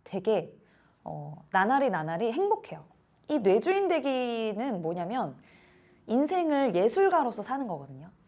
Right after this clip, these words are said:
인생을 이제 흐름 타듯이 <laughs> 마치 그 파도 탈 때, 처음에 파도 탈 때는 막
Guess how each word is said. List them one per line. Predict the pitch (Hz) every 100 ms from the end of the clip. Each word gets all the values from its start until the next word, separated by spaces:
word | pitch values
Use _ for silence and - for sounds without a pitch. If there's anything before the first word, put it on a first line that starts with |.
| _
인생을 | 190 220 254 240 175
이제 | 180
흐름 | 180 330 359 330
타듯이 | 294 269 233 254 175 -
<laughs> | - - - 262 - - - -
마치 | - 190 - 247 175
그 | 180 175
파도 | - 392 392
탈 | 349 330
때, | 214 233 190 143 - - _ -
처음에 | 427 440 392
파도 | - 349 359
탈 | 330 -
때는 | 508 240 240 202
막 | 165 151